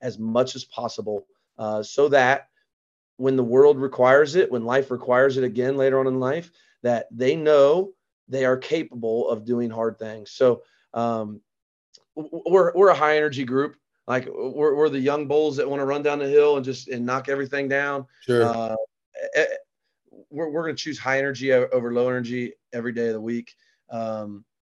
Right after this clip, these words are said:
Speaker 1: we try to be as efficient as possible. Um, you're gonna see a ton of high fives. You're gonna see a ton of, uh, uh, you're gonna see loud music playing everywhere. Um, w-, we're, we're not, we're not long.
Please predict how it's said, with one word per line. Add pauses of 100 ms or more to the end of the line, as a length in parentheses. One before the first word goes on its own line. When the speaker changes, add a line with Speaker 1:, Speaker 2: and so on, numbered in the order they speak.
(400)
Speaker 1:
we
try
to
be
as
efficient
as
possible. (300)
Um, (480)
you're
gonna
see
a
ton
of
high
fives. (540)
You're
gonna
see
a
ton
of,
uh,
uh,
you're
gonna
see
loud
music (120)
playing
everywhere. (280)
Um, (1040)
w-,
we're,
we're
not,
we're
not (440)
long.